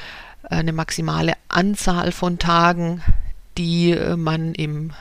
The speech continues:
äh, Homeoffice oder eben mobil arbeiten kann? Ähm, das ist entweder individuell oder eben betrieblich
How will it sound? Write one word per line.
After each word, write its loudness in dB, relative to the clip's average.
äh, -6
Homeoffice -2
oder -2
eben -4
mobil 0
arbeiten 0
kann? -2
Ähm, -4
das 0
ist 4
entweder 0
individuell 2
oder 0
eben -2
betrieblich -4